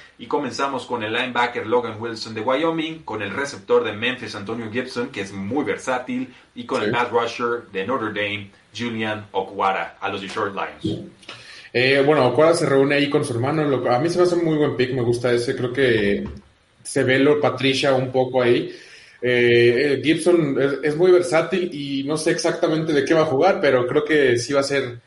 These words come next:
Speaker 2: eh, una buena pieza ahí en Washington. Y Logan Wilson es, es un linebacker que se había ido cayendo. Creo que, eh, por ahí entraba como mención honorífica entre nos-,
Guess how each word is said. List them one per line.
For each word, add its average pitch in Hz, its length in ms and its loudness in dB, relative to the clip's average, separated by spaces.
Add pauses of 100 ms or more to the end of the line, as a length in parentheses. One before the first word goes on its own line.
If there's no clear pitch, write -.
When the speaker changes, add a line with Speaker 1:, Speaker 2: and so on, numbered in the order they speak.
(380)
Speaker 2:
eh, 117 400 2
una 143 160 0
buena 143 260 2
pieza 143 220 0
ahí 143 60 4
en 143 100 0
Washington. 165 380 0
Y - 20 2
Logan 185 300 4
Wilson 180 340 4
es, 160 200 4
es 165 60 -6
un 165 140 -2
linebacker 151 360 0
que - 60 -16
se 131 140 -2
había 131 200 4
ido 147 120 6
cayendo. 131 400 2
Creo 131 140 -6
que, 120 320 0 (480)
eh, 123 100 0
por 120 160 0
ahí 127 160 4
entraba 139 540 4
como 123 180 2
mención 117 240 -2
honorífica 135 460 -2
entre 117 200 -2
nos-, 117 200 -4